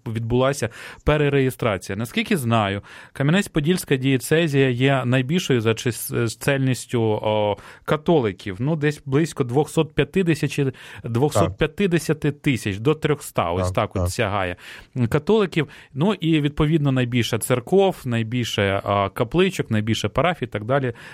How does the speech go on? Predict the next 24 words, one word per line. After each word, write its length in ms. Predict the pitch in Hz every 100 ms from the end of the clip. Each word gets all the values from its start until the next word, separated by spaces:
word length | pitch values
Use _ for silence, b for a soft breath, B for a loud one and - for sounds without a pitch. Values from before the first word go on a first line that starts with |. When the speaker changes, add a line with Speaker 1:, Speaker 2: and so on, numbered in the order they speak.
| B
Speaker 1:
тому 200 | 127 131
подібне. 360 | 135 123 113 110
От 120 | 120
для 180 | 131 156
вас, 280 | 160 135
як 140 | 123 -
ор-, 140 | 131 -
о-, 220 | 131 143
ординарія, 680 | 151 143 139 156 151 127 110
ця 180 | - 139
проблема, 500 | - 127 143 160 139
мені 200 | 127 127
здається, 340 | 120 127 123
найбільш, 460 | 123 127 127 131 - B B B B
а, 260 | 123 120
поширеніша 1040 | 120 160 147 - 170 147 123 120 - 147 151
і 80 | 135
найбільш 500 | 120 120 131 127 - 120
чутлива. 480 | - 147 151 127 110
Що 180 | - 170
можете 340 | 160 139 143
сказати, 520 | - 131 135 127 127 - B B
е, 220 | 135 123 127
як 380 | 123 147 151